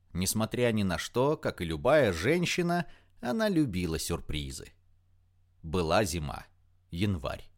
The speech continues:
Разрумянившаяся, в шубке, Рита постучалась в кабинет хозяина фирмы и зашла запросто, точно проделывала это каждый день. «Очаровательная Маргарита Павловна, день добрый», вставая, кивнул Бугай.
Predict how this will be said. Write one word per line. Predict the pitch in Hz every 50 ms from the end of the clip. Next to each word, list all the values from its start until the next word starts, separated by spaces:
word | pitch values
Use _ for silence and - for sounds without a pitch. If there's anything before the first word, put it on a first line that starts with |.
| _ _ _ _ _ _ _ _ - -
Разрумянившаяся, | - 101 120 98 90 87 90 80 90 107 131 147 143 120 - - 143 143 143 131 - - 139 135 131
в | 127 -
шубке, | - - - - 139 139 - - 139 139 135 131 - - - - _ _ -
Рита | 139 165 220 220 - 214
постучалась | - - 139 - - 123 107 - 131 127 127 113 -
в | - -
кабинет | - 92 80 92 85 92 95 90 -
хозяина | - 95 85 85 85 80 80 73 71
фирмы | - - - 160 165 160 156 160 165 160 - - - - _ _ _ -
и | - 107
зашла | 90 110 120 - - 240 247 208
запросто, | 165 175 208 214 214 - 190 175 - - 170
точно | 160 - - 196 - - 170 151
проделывала | - 139 117 98 90 117 123 120 110 110 107 110
это | - - 107 - - -
каждый | - - 87 95 101 98 87 80 78 90 85
день. | 78 71 71 71 64 60 - - - - _ _ _ - - _ _ _ _ _ _ _ _ _ -
«Очаровательная | - 78 - - 95 90 101 110 127 139 135 - 139 139 135 135
Маргарита | 135 135 127 127 127 135 135 135 127 - 127
Павловна, | 123 - 117 110 104 95 78 78 78 71 73 80 78
день | 78 117 147 196 185 165
добрый», | 165 180 160 123 90 - 71 55 - - - - -
вставая, | - - - 104 95 110 120 139 127
кивнул | - - 98 87 92 87 87 80
Бугай. | 73 76 82 76 69 58 57 - - -